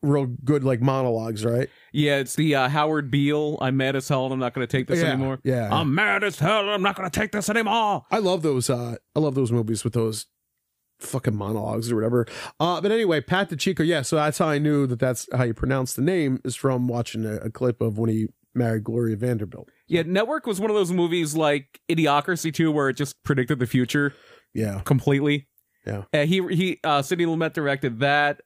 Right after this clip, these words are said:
Speaker 2: Twelve Angry Men, Dog Day Afternoon. He, yeah, he passed, he, oh, he's from Philadelphia. Uh, he passed away back in two thousand eleven. Did you ever see the movie? It was the last movie he did. It was, uh, Before the Devil Knows You're Dead.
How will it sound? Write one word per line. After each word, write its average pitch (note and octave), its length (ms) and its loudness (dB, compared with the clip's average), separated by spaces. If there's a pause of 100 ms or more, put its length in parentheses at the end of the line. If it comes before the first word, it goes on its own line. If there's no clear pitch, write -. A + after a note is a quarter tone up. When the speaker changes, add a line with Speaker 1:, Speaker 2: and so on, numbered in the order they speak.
(120)
Speaker 2:
Twelve C#3+ 300 0
Angry C#3+ 240 0
Men, C3 360 0
Dog B2+ 220 0
Day C#3 120 0
Afternoon. C3 580 0 (440)
He, F#3 120 2
yeah, D3+ 200 2
he B2+ 100 2
passed, D3+ 360 0
he, G3+ 80 -4
oh, F4 160 -2
he's C#3 120 -2
from A#2+ 100 0
Philadelphia. G3 500 -2 (340)
Uh, D3+ 380 2
he F3+ 140 -2
passed G3 360 -2
away D#3 640 0 (340)
back D3 300 0
in C#3 340 0
two E3 160 0
thousand D3 320 0
eleven. C#3 480 0
Did - 80 -4
you G3+ 60 4
ever A3+ 100 -6
see C4 140 0
the A3+ 80 0
movie? F#3+ 420 2
It - 40 0
was D3+ 120 0
the D3+ 60 0
last E3 220 0
movie F3 260 0
he D3 40 2
did. C3 440 0 (600)
It - 80 0
was, C#3 180 2
uh, B2+ 140 4
Before C3 320 -2
the D#3 100 -2
Devil D3 280 0
Knows C#3 280 0
You're B2+ 100 0
Dead. B2+ 320 0